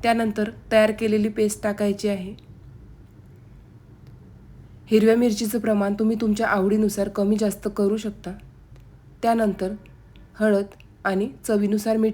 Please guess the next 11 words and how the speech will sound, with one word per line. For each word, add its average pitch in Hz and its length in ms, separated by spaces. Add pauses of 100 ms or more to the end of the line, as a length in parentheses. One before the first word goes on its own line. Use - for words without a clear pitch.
टाकायचं 208 440
आहे, 202 200 (240)
परतून 190 380
घ्यायचं 175 380
आहे. 165 180 (2500)
इथं 214 220
मी 226 140
बटाट्याची 202 580
साल 208 260
काढून 196 320 (180)
आणि 196 260